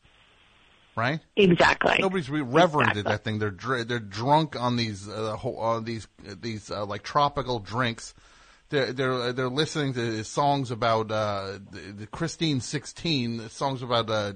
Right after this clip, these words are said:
Speaker 1: child abuse, basically. And then you're supposed to be irreverent, uh, f-, for the fallen people of nine eleven. What?
Speaker 2: Mm-hmm.
Speaker 1: What is that? That's sick. Shut it down. Best show protest.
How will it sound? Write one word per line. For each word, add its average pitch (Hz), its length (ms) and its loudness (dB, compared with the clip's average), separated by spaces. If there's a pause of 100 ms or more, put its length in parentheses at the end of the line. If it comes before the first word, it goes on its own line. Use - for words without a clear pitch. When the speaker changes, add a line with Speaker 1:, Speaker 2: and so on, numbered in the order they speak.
(100)
Speaker 1:
child 160 380 6
abuse, 98 420 -8
basically. 98 680 -10 (640)
And 127 140 -2
then 139 140 0
you're 120 80 -4
supposed 131 260 -4
to 127 40 -6
be 117 160 -2
irreverent, 120 720 2
uh, 117 140 -4
f-, 107 300 -10
for 113 200 -2
the 104 280 0
fallen 123 580 0 (220)
people 123 280 -6
of 110 60 -8
nine 117 240 0
eleven. 117 520 0 (960)
What? 185 120 4
Speaker 2:
Mm-hmm. 202 500 10
Speaker 1:
What 180 80 -2
is 117 140 -4
that? 95 220 -8 (1040)
That's - 180 -10
sick. - 420 -2 (1120)
Shut 226 280 8
it 220 140 10
down. 139 420 6 (1300)
Best 220 220 10
show 220 200 10
protest. 160 840 8